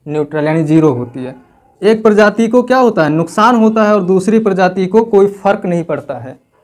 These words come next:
ना उसको नुकसान होता है और ना ही फायदा होता है। तो इस तरह के उदाहरण आपको कहाँ मिलते हैं? एक पेनिसिलियम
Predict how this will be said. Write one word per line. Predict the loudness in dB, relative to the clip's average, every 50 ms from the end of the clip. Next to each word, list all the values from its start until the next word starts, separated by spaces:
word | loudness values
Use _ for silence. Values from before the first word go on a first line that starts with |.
| _ _ _
ना | -4 -2 0
उसको | 0 0 0 0 0
नुकसान | 0 -2 -2 0 2 2 2 2
होता | 0 0 0 0 0
है | 2 0
और | 0
ना | 0 -2 -2
ही | -2 -4 -6 -6 -10 _ _ _ _ _ _ _ _ _ _
फायदा | 0 2 2 4 4 2 2
होता | 0 0 -2 -2 -4 -4
है। | -2 -2 -2 -4 -4 -8 _ _ _ _ _ _ _ _ _ -10
तो | -2
इस | 0 2 2 2 2
तरह | 4 4 4 4
के | 2 2 0
उदाहरण | 2 2 0 0 0 2 2 2
आपको | 2 0 0 -4 -8
कहाँ | -8 -10 -10 -8
मिलते | -6 -6 -8 -8 -10 -12
हैं? | -12 -12 -14 _ _ _ _ -20 _ _ _ _ _ _ _ _ 0
एक | 2 2 2 2 0 -2 -2 -2 -4 -6 -10 _ _ _ _ _ _ _ _ _ _ _ -6
पेनिसिलियम | -2 0 0 0 0 0 0 0 2 2 2 2 2 2 0 -4 -6